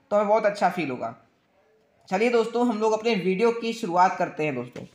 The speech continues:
आज का जो हमारा प्रोडक्ट है बहुत ही गजब का और मल्टीपर्पज़ लाजवाब शानदार प्रोडक्ट है।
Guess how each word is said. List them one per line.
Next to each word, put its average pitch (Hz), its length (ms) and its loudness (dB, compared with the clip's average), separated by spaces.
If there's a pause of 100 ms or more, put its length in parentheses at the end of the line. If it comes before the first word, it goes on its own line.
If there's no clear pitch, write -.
(800)
आज 220 220 4
का 285 120 6
जो 285 80 8
हमारा 285 160 8
प्रोडक्ट 226 400 2
है 147 180 0
बहुत 196 420 2
ही 254 120 2
गजब 220 360 4
का 220 160 6
और 220 180 8
मल्टीपर्पज़ 208 800 2
लाजवाब 196 640 4
शानदार 185 460 4
प्रोडक्ट 170 380 -2
है। 147 240 -6